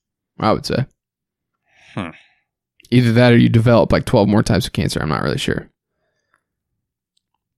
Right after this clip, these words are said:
Speaker 2: There's probably a train roundabout.
Speaker 1: Oh, back on the train thing. Yeah.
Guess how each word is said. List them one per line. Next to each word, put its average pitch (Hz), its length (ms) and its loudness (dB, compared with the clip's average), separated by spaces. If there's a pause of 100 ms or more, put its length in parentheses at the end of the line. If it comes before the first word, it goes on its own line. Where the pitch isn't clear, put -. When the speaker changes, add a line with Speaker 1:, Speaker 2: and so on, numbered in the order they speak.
(160)
Speaker 2:
There's - 120 -16
probably 226 300 -6
a 139 40 -14
train 98 340 -8
roundabout. 92 680 -14 (920)
Speaker 1:
Oh, 156 640 4
back 139 180 0
on 123 80 0
the 120 60 0
train 120 300 2
thing. - 360 -6 (480)
Yeah. 95 240 2